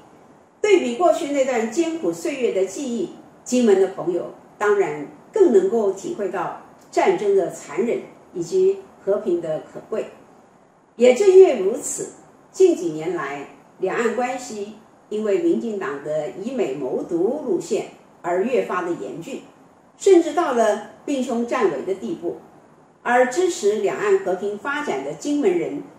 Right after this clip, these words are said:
当然不希望因为民进党的倒行逆施，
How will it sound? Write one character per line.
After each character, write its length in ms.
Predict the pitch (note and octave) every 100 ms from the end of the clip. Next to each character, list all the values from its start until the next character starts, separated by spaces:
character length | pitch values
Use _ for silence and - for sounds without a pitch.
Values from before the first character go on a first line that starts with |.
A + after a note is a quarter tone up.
| -
当 220 | - B4 G4+
然 200 | A3+ A3+
不 80 |
希 260 | A#3+ - F#3+
望 340 | G#3 - - - - - _
因 200 | A#3 A3+
为 180 | A3+ F#3
民 240 | E3+ E3+
进 220 | G#3+ A#3 F3+
党 180 | - D3+
的 120 | D#3
倒 300 | - - G3
行 300 | - E3 A3
逆 180 | B3+ F3
施， 320 | - D4+